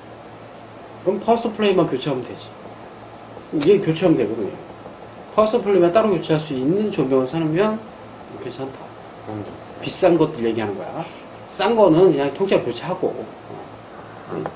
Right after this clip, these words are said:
Speaker 1: 그것도 참 웃긴 게 엘이디 조명 같은 것도 좀 고급 제품을 사. 엘이디가 좋은 거다, 엘이디가 삼성 엘이디다, 엘지 엘이디다 이러면서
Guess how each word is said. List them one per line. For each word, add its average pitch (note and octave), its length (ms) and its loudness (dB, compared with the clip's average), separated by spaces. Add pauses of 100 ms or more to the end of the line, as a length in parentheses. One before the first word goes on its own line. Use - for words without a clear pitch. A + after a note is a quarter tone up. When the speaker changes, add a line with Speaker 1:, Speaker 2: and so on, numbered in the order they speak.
(320)
Speaker 1:
그것도 F#3+ 260 4
참 G#3+ 280 0
웃긴 A3+ 280 2
게 C#3 400 4 (2000)
엘이디 G#3+ 340 6
조명 E3+ 260 8
같은 F3 260 4
것도 D3 240 -2
좀 C3+ 340 -2 (360)
고급 D#3 280 2
제품을 D#3 380 0
사. D#3 300 -2 (480)
엘이디가 G#3 580 4
좋은 D3 300 4
거다, C#3 280 6
엘이디가 E3+ 380 4
삼성 G3+ 300 6
엘이디다, C#3 420 2 (480)
엘지 C#3 340 6
엘이디다 C3 380 2
이러면서 C3+ 400 4